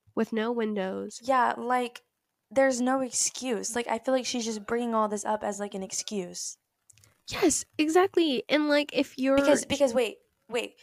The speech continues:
Speaker 2: She was talking about this in the court hearing?
Speaker 1: Yes. This was, like, a whole thing that she was like, "I did this because of them."
Speaker 2: Yeah, I just, I don't, I don't like the excuses.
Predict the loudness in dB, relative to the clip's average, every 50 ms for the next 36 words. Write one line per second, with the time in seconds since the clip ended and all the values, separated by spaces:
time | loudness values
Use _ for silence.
0 | -20 _ -6 -4 -2 -2 -2 -2 -2 -2 0 0 0 0 0 -4 -4 -4 -2 -2
1 | -2 -2 -2 -4 -4 -4 -4 -4 -6 -8 -8 -8 -8 -8 -8 -6 -6 -6 -8 -10
2 | _ _ _ _ _ _ _ _ _ _ 0 2 2 4 4 2 0 -2 -2 -4
3 | -8 _ _ _ _ _ -2 -2 0 0 -2 -4 -4 -2 0 -2 0 0 -2 -4
4 | -4 -6 -4 0 2 4 6 6 4 4 2 2 2 2 4 2 2 0 -2 -2
5 | -2 -2 -2 -2 -4 -4 -6 -4 -6 -6 -6 -6 -4 -2 0 0 0 0 -2 -2
6 | -2 -2 0 0 0 0 -2 -4 -8 -8 -8 -6 -4 -4 -2 -4 -4 -6 -8 -10
7 | -10 -8 -8 -8 -10 -14 -16 -18 _ _ _ _ _ _ _ _ _ _ _ _
8 | _ _ _ _ _ _ _ _ _ _ _ _ _ _ _ _ _ _ -8 -2
9 | 0 0 2 0 -2 -4 -2 0 0 0 0 0 -4 -4 -4 -6 -6 -4 -2 -2
10 | 0 0 -2 -4 -8 -12 -16 -20 -20 -20 -20 _ _ 0 2 2 4 4 2 2
11 | 0 -4 -6 -8 -12 -10 -8 -10 -10 -8 -10 -10 -8 -8 -8 -10 -10 -10 -12 -14